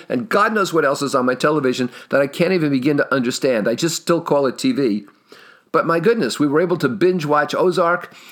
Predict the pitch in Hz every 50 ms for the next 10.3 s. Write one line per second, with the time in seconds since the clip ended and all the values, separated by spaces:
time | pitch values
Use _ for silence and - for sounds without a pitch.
0 | - _ - 127 135 135 135 131 113 104 82 107 123 104 - 180 202 170 - -
1 | 170 175 165 156 151 143 - 165 151 147 151 147 - - - - - - - -
2 | - - - 139 143 - - 175 208 226 240 220 180 175 185 185 175 170 165 151
3 | - - - 151 143 131 117 113 - - - - - - - - _ _ - 147
4 | 131 165 160 - 156 165 170 180 180 - 160 160 143 120 135 147 156 165 175 180
5 | 160 160 151 - 160 147 143 131 - - - 143 127 127 131 127 120 107 90 104
6 | 110 - - 160 147 - - - - - - 165 170 165 143 151 131 - 180 185
7 | 180 - 165 147 131 120 143 131 123 - 131 123 120 131 123 123 123 - 165 190
8 | 214 226 226 190 156 135 120 113 113 107 110 117 117 120 117 117 117 110 104 95
9 | 90 87 92 110 117 113 113 135 156 151 160 160 160 147 135 131 131 120 110 101
10 | 98 95 98 95 -